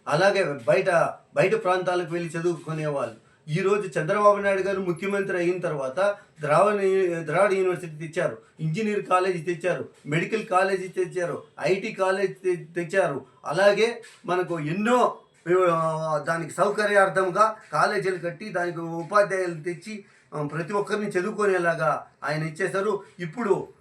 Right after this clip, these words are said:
బయట నుంచి వచ్చి కుప్పంలో చదువుకోవాలనుకుంటున్నారు. ఎందుకంటే ప్రశాంతమైన, ఆ, వాతావరణం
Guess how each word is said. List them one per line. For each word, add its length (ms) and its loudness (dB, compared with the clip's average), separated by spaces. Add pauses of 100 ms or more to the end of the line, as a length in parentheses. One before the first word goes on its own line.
(180)
బయట 360 4
నుంచి 320 4
వచ్చి 260 0
కుప్పంలో 520 8
చదువుకోవాలనుకుంటున్నారు. 1160 2
ఎందుకంటే 380 -2 (340)
ప్రశాంతమైన, 920 8 (400)
ఆ, 80 0
వాతావరణం 840 4